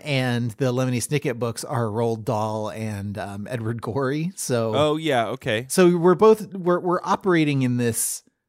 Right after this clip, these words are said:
Speaker 1: Dahl adjacent space where things are taking place in, like, a recognizable contemporary setting.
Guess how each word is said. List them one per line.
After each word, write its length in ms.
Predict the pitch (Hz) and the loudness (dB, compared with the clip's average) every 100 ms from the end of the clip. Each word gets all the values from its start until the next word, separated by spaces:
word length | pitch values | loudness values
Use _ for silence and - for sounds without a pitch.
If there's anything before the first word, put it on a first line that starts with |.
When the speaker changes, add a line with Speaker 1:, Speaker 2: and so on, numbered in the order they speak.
| _ _ 180 123 | _ _ -16 -2
Speaker 1:
Dahl 420 | 139 123 127 123 | 2 2 2 -2
adjacent 640 | 113 104 131 120 120 107 | -6 -4 -2 -2 -4 -6
space 500 | - - 110 98 - 113 | -6 -4 -6 -6 -8 -8
where 100 | 98 | -4
things 280 | 156 143 | -2 -2
are 320 | - 135 135 135 | -2 0 0 -2
taking 380 | - 135 127 123 | -2 -4 -4 -6
place 560 | 127 117 107 - - _ _ _ _ | -4 -4 -2 -4 -6 _ _ _ _
in, 200 | 135 123 | -2 0
like, 160 | 123 113 | 0 -4
a 60 | 113 | -2
recognizable 1160 | 123 127 135 127 123 117 117 117 113 113 110 _ _ _ _ _ _ | -2 -2 -2 -2 0 -2 -2 -2 -2 -4 -6 _ _ _ _ _ _
contemporary 720 | - 127 127 117 117 113 104 | -8 -4 -2 0 0 0 -2
setting. 560 | 98 123 104 104 101 | -4 -4 -6 -8 -10